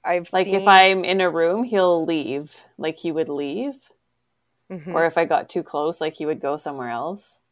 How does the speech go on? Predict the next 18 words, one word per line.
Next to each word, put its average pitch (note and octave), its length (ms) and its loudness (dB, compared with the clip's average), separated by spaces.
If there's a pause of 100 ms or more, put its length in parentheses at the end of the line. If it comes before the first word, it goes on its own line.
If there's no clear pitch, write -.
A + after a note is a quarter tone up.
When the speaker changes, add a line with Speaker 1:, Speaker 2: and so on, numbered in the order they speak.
(520)
Speaker 2:
And E3+ 180 -4
Ralph's E3 440 2
kind E3 200 -4
of D3 60 -8
the C3 100 -6
same. B2 320 -10
Like, C3+ 140 -10
he's D#3 140 -12
not D3 260 -4
scared, D3+ 420 -6
scared F#3+ 260 -8
of G3+ 120 -4
it. B3+ 240 -4 (680)
Speaker 1:
Yeah. D#3 220 -8 (100)
Speaker 2:
Like, E3+ 140 -4
he'll F#3 200 2
follow F3 480 6
me. D3+ 480 -10